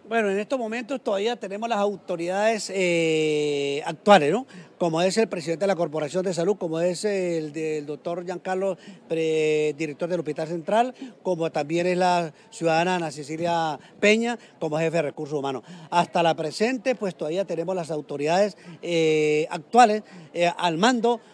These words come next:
de la Corporación de Salud y al mando del Hospital Central de San Cristóbal.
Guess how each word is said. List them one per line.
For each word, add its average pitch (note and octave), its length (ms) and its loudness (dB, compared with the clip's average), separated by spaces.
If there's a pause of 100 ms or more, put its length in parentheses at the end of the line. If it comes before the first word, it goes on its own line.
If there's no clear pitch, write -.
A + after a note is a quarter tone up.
(140)
de D#3 1160 2
la D3+ 100 -2
Corporación D#3 420 -4
de G3 80 -4
Salud F#3+ 300 -2
y G3 80 -8
al D#3+ 120 -6
mando F3+ 420 -2 (220)
del D#3 120 0
Hospital D3 320 -4
Central E3 320 -4
de E3 80 -4
San D3+ 120 -8
Cristóbal. C3 360 -2